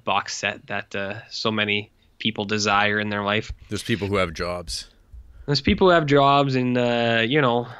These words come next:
Speaker 1: normal lives and can afford the things they want and aren't just living in misery. Uh, so anyways, Living in Misery, like Rebecca, um, I had never seen it,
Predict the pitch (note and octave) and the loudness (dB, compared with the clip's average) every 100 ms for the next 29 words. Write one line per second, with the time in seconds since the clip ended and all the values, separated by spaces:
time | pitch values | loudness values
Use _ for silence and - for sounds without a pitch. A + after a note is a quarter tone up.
0 | C3+ - B2 B2 A#2+ A2 A2 A2+ A2+ A2+ | -14 -2 4 4 4 4 4 4 2 -2
1 | G#2+ A#2 G#2+ - A2 A2 G#2 G#2+ G#2+ G#2 | -4 -4 -6 -2 -2 -2 -2 -2 0 0
2 | G2 G2 G#2 G#2 G2+ G2+ G2+ G#2 G2+ G2 | 0 -2 -2 -2 -2 -2 -2 -4 -4 -4
3 | G2 F#2+ F#2+ G#2 A2 F#2+ F#2+ G2+ G#2+ - | -4 -4 -2 -4 -4 -4 -2 -2 -2 -6
4 | - - B2 B2+ C3 G3 A3+ E3 A2 - | -14 -4 0 2 4 4 4 4 2 -2
5 | F3+ G#3 A3 G#3 A#3 D#3+ A#2 A2+ C#3 D3+ | 0 4 4 4 2 0 -4 -2 -4 -4
6 | D#3+ G3 C3+ A2+ A2 - - A#2+ A#2+ A#2 | -4 -4 -4 -6 -8 -20 -10 -4 -2 -2
7 | A2 G#2+ _ _ _ _ - - - C#3+ | -4 -6 _ _ _ _ -20 -20 -4 0
8 | D3 D3 C#3+ C3+ G#3 B3+ D4+ | 2 2 0 -2 -2 -2 -2